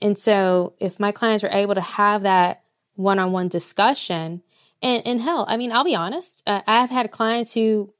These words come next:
say, "Hey, Teresa, I had the discussion. We're good to go. We're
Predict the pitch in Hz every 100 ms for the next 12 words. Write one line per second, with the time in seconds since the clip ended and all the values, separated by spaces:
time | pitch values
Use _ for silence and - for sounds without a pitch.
0 | - 233 220 226 220 _ - 269 277 -
1 | 262 285 339 330 _ 208 196 240 247 233
2 | 240 - 277 269 339 330 339 _ _ _
3 | - 214 214 196 233 226 220 240 247 294
4 | 285 226 214